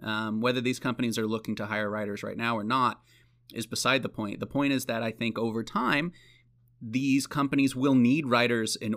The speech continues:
order to develop better technology in time. So the question of this episode was, and is, will copywriting be replaced by artificial intelligence? Can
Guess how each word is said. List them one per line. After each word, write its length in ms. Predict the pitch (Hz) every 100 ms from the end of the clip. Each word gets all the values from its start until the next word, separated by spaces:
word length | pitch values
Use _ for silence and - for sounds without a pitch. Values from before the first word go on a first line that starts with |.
| -
order 320 | 131 127 120
to 640 | 117 - 107 107 107 107 - _ _ _ _ _ _ _ _ _ - 123
develop 380 | 117 113 110 117
better 200 | 107 110
technology 800 | 107 104 104 101 101 - 113 139 -
in 140 | 87
time. 340 | 87 - - - _ _ _ - - - -
So 440 | - 147 147 - _ _ _
the 80 | 147
question 380 | 147 254 - 208
of 180 | 170 139
this 200 | 143 -
episode 420 | 127 127 - 123
was, 400 | 113 110 110 104 - _ _ _ _ -
and 120 | 107
is, 380 | 139 113 113 - _ _ _ _ _ _
will 680 | 117 110 127 147 151 156 160 _ -
copywriting 800 | 143 151 143 120 98 92 104 131 _ _ _ -
be 140 | 117
replaced 500 | 120 127 113 104 117
by 220 | - 92 95
artificial 440 | 98 107 131 143
intelligence? 400 | 135 - - -
Can 500 | - 139 139 156 156